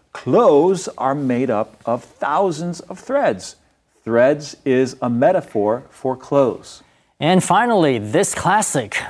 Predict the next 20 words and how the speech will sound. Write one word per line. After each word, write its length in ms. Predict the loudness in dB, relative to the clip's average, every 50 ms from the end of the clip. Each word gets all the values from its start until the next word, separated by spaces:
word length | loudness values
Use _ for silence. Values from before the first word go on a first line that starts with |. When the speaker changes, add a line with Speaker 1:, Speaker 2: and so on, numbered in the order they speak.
| -14 -16
Speaker 2:
When 460 | -14 -8 -2 0 2 2 2 2 2
we 120 | 2 2 2
need 300 | 2 0 0 0 0 0
help 560 | -2 -4 -2 0 0 2 0 0 -4 -6 -4
doing 260 | -2 -2 -2 -2 -4
something, 600 | -4 -4 -4 -4 -4 -4 -6 -6 -4 -4 -4 -4 -2
we 140 | 0 2
often 340 | 2 2 2 0 0 -2 -4
say, 340 | -4 -2 -2 0 0 -2 -2 -6 -14 -20 -20 _ _ _ -6
"Could 320 | -2 -2 -2 -2 0 2
you 100 | 2 2
please 400 | 2 2 2 2 4 4 4 2
give 280 | 0 0 0 2 2 2
me 300 | 0 0 0 0 -2 -4 -8 _ -2
a 220 | 0 0 0 -2 -4 -8 -16 -20 -14 -10
hand?" 720 | -8 -6 -4 0 2 2 2 2 2 -2 -4 -8 -8 -10 -12 -16 _ _ _ _ _ _ _ _ _
Speaker 1:
Just 680 | 2 2 4 4 4 2 0 -2 -8 -10 -12 -14 -20 _ _ _ 0
a 160 | 2 2 4
hand? 560 | 4 4 4 4 6 6 6 6 4 4 0 -6 -16 _ _ _ _ _ _ _
No, 960 | -4 -2 0 0 2 2 2 4 4 6 6 6 6 6 6 4 2 0 -2